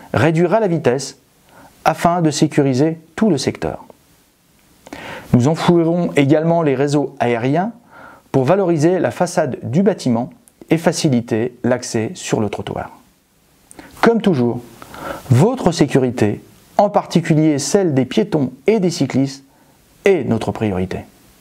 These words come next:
Et puis, pour conclure, le projet d'aménagement phare de cette année sera la réalisation de la première tranche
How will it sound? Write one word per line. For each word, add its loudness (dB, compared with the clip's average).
Et -4
puis, 2
pour 0
conclure, 2
le 4
projet 4
d'aménagement 2
phare 0
de 2
cette -2
année 0
sera 0
la 0
réalisation -2
de 0
la -2
première -4
tranche -6